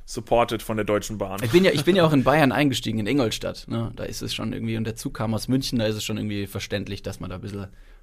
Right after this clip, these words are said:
Speaker 2: bisschen einen Pegel schon
Speaker 1: Besoffen
Speaker 2: hat.
Speaker 1: ist.
Speaker 2: Ja.
Speaker 1: Ja, verstehe ich.
Speaker 2: Das
Speaker 1: Sehr
Speaker 2: war,
Speaker 1: gut, ja,
Speaker 2: ey,
Speaker 1: und
Speaker 2: no joke, ich bin da im Zugabteil, äh, durch die Gegend gelaufen, um irgendwie aufs Klo auch zu gehen, und es, ich war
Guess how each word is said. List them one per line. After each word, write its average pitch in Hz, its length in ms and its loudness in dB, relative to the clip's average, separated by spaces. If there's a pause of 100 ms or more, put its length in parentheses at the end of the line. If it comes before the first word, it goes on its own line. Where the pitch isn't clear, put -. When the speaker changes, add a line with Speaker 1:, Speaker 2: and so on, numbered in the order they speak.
Speaker 2:
bisschen 143 220 -2
einen 104 100 -2
Pegel 117 280 -2
schon 107 160 0
Speaker 1:
Besoffen 107 100 -2
Speaker 2:
hat. 95 140 -6
Speaker 1:
ist. - 240 -14
Speaker 2:
Ja. - 140 -10 (220)
Speaker 1:
Ja, 98 260 -10
verstehe - 340 -14
ich. - 180 -14 (520)
Speaker 2:
Das 139 120 4
Speaker 1:
Sehr 196 80 6
Speaker 2:
war, 190 80 6
Speaker 1:
gut, 123 160 -2
ja, 127 180 -2
Speaker 2:
ey, 156 220 4
Speaker 1:
und 135 140 -6
Speaker 2:
no 170 160 4
joke, 160 260 0
ich 117 100 -6
bin 185 140 2
da 175 60 2
im 135 160 2
Zugabteil, 131 880 -4
äh, 120 140 -4
durch 117 140 -6
die 120 100 -10
Gegend 165 200 0
gelaufen, 113 360 -2
um 117 200 -2
irgendwie 113 200 -4
aufs - 180 -10
Klo 160 200 0
auch - 80 -4
zu 131 140 -10
gehen, 135 160 -4
und 117 160 -2
es, 113 160 -4
ich - 160 -8
war 113 100 -6